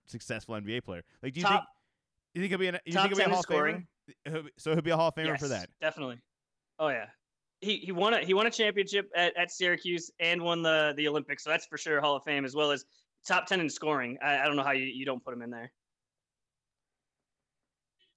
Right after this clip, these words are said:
Speaker 1: I just wish you could do it over again. That, that's really just where I'm at. It, it's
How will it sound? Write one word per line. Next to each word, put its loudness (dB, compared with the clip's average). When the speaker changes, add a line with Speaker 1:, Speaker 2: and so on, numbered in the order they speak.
Speaker 1:
I -2
just -8
wish -2
you -8
could -4
do 0
it 0
over 0
again. -8
That, -6
that's -8
really 0
just -6
where -4
I'm -4
at. -10
It, -10
it's -12